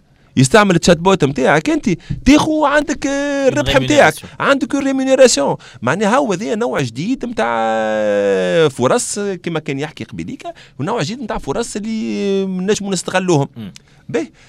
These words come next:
Speaker 1: دونك هذوما اللي معناها نوعًا ما
Speaker 2: مم.
Speaker 1: اللي
Speaker 2: جوست باش
Speaker 1: يوسكيز.
Speaker 2: نخلي، باش نخلي شوية وقت ل-، لزياد
Speaker 1: ك-،
Speaker 2: كمال
Speaker 1: الك-،
Speaker 2: في،
Speaker 1: آخر
Speaker 2: في بعض
Speaker 1: كلمة،
Speaker 2: الثواني.
Speaker 1: الكلمة الوحيدة اللي نحب نقولها اللي ل-، تويك التكنولوجيا هذه عندها limit واحدة بركة،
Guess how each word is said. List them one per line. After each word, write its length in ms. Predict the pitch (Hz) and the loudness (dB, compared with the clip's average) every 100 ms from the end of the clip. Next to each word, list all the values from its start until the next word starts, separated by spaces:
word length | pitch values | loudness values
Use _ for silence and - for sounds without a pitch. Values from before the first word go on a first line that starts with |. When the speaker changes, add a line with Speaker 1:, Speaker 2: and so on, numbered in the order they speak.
| - | -16
Speaker 1:
دونك 240 | 117 151 185 | -8 -6 -6
هذوما 460 | 185 196 277 302 | -4 -4 -6 -2
اللي 800 | 226 185 180 165 156 143 135 127 | -2 -2 -4 -2 -2 -4 -6 -6
معناها 840 | 110 98 101 101 92 90 87 87 | -8 -8 -8 -10 -10 -10 -10 -10
نوعًا 320 | 92 110 85 98 | -8 -8 -6 -6
ما 80 | |
Speaker 2:
مم. 340 | 127 180 131 107 | -8 -8 -8 -8
Speaker 1:
اللي 460 | 90 90 92 104 | -8 -8 -6 -2
Speaker 2:
جوست 200 | 107 123 | -2 -2
باش 40 | - | -2
Speaker 1:
يوسكيز. 80 | 226 | 0
Speaker 2:
نخلي، 180 | 120 | -2
باش 120 | 107 - | -6 -4
نخلي 200 | 131 123 | -4 -2
شوية 240 | 127 120 | 0 0
وقت 240 | 120 - | 0 -4
ل-، 280 | 104 101 92 | -4 -4 -4
لزياد 400 | 95 90 135 127 | -8 -2 0 0
Speaker 1:
ك-، 60 | 143 | -2
Speaker 2:
كمال 260 | 123 127 | 0 4
Speaker 1:
الك-، 160 | 120 135 | 2 2
Speaker 2:
في، 60 | 208 | 0
Speaker 1:
آخر 160 | 156 | 0
Speaker 2:
في 120 | 127 | 2
بعض 140 | 143 117 | 0 2
Speaker 1:
كلمة، 180 | 110 104 | -2 -6
Speaker 2:
الثواني. 260 | - 104 | -6 -4
Speaker 1:
الكلمة 280 | 90 240 208 | 0 2 4
الوحيدة 340 | 147 147 190 | 4 4 2
اللي 100 | 127 | 2
نحب 240 | 110 120 92 | 2 0 -2
نقولها 380 | - - 190 175 - - | -2 -2 0 -2 -8 -4
اللي 520 | 156 147 123 107 107 | -2 4 6 8 6
ل-، 20 | 101 | 6
تويك 360 | 123 156 196 | 6 4 4
التكنولوجيا 680 | 107 - 196 165 156 156 120 107 | 0 2 -2 0 4 4 4 0
هذه 160 | 160 175 - - | 0 -2 -6 -8
عندها 360 | 113 156 123 | -4 -2 0
limit 400 | 110 113 147 151 | 0 0 -2 -2
واحدة 240 | 127 107 101 | -2 0 0
بركة، 320 | 87 85 - | 0 -4 -8